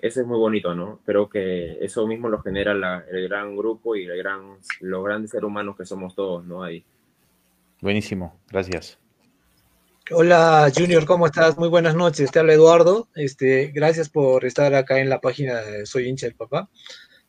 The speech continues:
Speaker 3: Y felicitarte por la, por el debut, ¿no? De esta, en esta Liga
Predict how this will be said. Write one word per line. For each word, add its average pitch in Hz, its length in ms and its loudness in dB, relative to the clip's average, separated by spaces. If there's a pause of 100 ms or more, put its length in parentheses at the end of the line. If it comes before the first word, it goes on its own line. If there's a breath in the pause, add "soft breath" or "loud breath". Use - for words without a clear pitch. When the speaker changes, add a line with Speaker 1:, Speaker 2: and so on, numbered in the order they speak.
(100)
Speaker 3:
Y 135 300 -2
felicitarte 147 680 4
por 135 220 6
la, 127 400 0
por 135 120 6
el 139 100 6
debut, 170 320 6
¿no? 165 320 2
De 139 340 0
esta, 135 480 0
en 135 100 0
esta 151 160 0
Liga 131 580 2